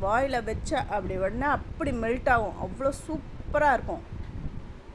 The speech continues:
இது சாப்பிட, சாப்பிட, சாப்பிட்டுக்கிட்டே இருக்கணும் போல இருக்கும்.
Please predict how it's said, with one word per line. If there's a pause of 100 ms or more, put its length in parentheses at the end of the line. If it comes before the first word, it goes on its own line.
(720)
இது
சாப்பிட,
சாப்பிட,
சாப்பிட்டுக்கிட்டே
இருக்கணும்
போல
இருக்கும்.